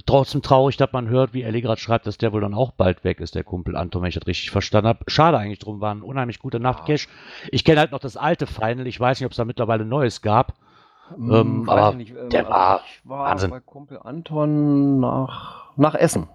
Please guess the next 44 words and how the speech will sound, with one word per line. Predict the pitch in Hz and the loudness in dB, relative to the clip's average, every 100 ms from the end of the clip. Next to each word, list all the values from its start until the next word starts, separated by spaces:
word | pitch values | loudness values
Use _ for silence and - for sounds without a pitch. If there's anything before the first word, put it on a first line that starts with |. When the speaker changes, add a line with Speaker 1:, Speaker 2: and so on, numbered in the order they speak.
| - | -8
Speaker 2:
genau. | 143 113 | -2 0
Speaker 1:
Nach | 110 | 2
Essen | 117 98 | 0 2
warst | 92 - | 2 2
du | 90 | 0
da, | 92 90 | 0 0
ne? | 123 - _ | -2 -6 _
Speaker 2:
Da | 98 | -20
war | 92 92 | -10 -6
Speaker 1:
Genau. | 95 | -2
Speaker 2:
auch | 95 - | -4 -6
da, | 90 90 | -16 -16
genau, | 90 95 | -18 -14
da | 92 | -10
war | 92 | -4
der, | 95 87 | -2 4
Speaker 1:
Ja. | 107 104 | 4 2
Speaker 2:
der | - 113 | -8 -16
Dominator | - 110 107 127 127 | -14 -10 -4 -4 0
war | 120 127 | 2 2
auch, | - | 2
glaub | 135 | -2
ich, | 131 | 0
mit, | 131 131 | 0 2
ja. | 107 113 131 - - - - - - | 2 4 2 -6 -20 -20 -20 -6 0
Speaker 1:
Der | 82 | 4
wurde | 110 104 | 4 4
gemuggelt. | 104 110 101 92 | 0 0 -2 -4
Wie | - | -6
kann | - | -8
das | - | -6
denn | 120 | -4
gemuggelt | 104 101 107 107 82 | -2 -2 -2 -2 -4
werden, | - 71 69 | -6 -12 -14
Alter? | 69 - - - - - - - | -16 -16 -20 -20 -20 -20 -20 -14
Gerade | - 92 120 113 | -4 2 4 4
das | 117 | 4
alte | 117 123 | 4 6
Final. | - 113 104 98 - _ - | 4 2 0 -4 -8 _ -12
Speaker 2:
Ein-, | - 107 - - | -8 -6 -8 -6
einzelne | 98 139 - 123 | -4 -4 -6 -10
Stationen | 117 - - - 113 143 147 | -10 -12 -14 -14 -12 -10 -6
mag | 123 104 107 - | -2 2 2 2
sein. | 98 90 87 80 | 0 2 2 -2